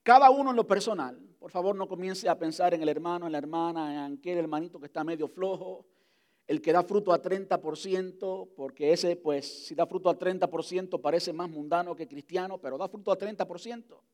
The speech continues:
Podemos, existe ese tipo de cristiano. Claro, ese cristiano debe estar en crecimiento y debe estar muy insatisfecho con que dé fruto a treinta por ciento y no a sesenta o no a cien.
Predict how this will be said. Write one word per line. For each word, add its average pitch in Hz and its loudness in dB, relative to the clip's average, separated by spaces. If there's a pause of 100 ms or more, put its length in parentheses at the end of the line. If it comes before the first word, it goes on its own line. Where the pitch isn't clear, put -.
(320)
Podemos, 165 0 (240)
existe - -2
ese 185 2
tipo 220 -2
de 185 0
cristiano. 180 -4 (560)
Claro, 208 6
ese 190 -4
cristiano 180 -2
debe 180 2
estar 180 -2
en 185 -8
crecimiento 170 -6 (640)
y 139 -8
debe 170 10
estar 175 4
muy 208 -2
insatisfecho 196 -2
con 175 -4
que 156 0
dé 190 0
fruto 196 -4
a 170 2
treinta 196 -2
por 160 -4
ciento 196 -4
y 147 -8
no 185 -2
a 175 -2
sesenta 190 -2
o 156 2
no 175 -2
a 170 -2
cien. 196 -6